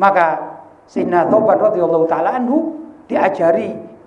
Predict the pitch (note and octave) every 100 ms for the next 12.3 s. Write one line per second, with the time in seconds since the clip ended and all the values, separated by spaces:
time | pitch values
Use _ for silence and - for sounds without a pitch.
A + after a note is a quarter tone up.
0 | _ - A#3+ - F#3 C4 - E3+ E3 G#3+
1 | - F3 E3+ E3 E3 D#3+ E3+ A3+ B3+ -
2 | D#4+ B3+ - F4 - C4+ B3+ B3+ A#3+ A#3+
3 | A3+ A3 A#3+ F#4 A4+ G#4+ G4+ F#4 C#4 C#4
4 | - B3+ A#3 B3+ - C#4 - - A#3+ A3+
5 | A3+ G3 - - - F3+ E3+ D#3 - -
6 | - - - - - - _ _ _ -
7 | A3 G3 A3 G#3+ G#3 G#3 - A3+ A#3+ A#3
8 | A3+ G#3 G3+ G3+ A3+ A3+ G3 - A3+ G3
9 | G3+ G3 G3 F#3 G3 A#3 A3 A#3 A#3+ -
10 | - - A3 G#3+ A3 A3 - A3+ - A#3
11 | B3+ B3 G#3 - A3 A3 A#3+ A#3+ A3 -
12 | A3 C#4